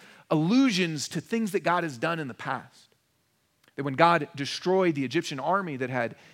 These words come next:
enslaved God's people for hundreds of years, he overturns the chariots, he overturns the riders. That there's all of these languages that are coming from things that God has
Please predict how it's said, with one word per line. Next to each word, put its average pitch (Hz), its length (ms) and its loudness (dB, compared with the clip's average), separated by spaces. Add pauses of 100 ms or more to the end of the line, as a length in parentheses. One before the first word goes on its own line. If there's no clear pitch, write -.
enslaved 165 680 0
God's 127 260 -2
people 175 380 -8
for 123 280 -10 (200)
hundreds 165 480 -2
of 110 100 -10
years, 156 640 -10 (800)
he 170 200 -6
overturns 170 760 -6
the 135 60 -8
chariots, 131 540 -8
he 156 100 -8
overturns 156 760 -6
the 139 200 -6
riders. 117 560 -6
That 139 160 -6 (180)
there's 165 160 0
all 233 360 4
of 180 80 -2
these 175 260 -8
languages 151 800 -4
that 131 140 -6
are 127 40 -4
coming 190 440 -4
from 143 160 -8
things 196 320 -6
that 156 100 -6
God 151 220 0
has 135 100 -6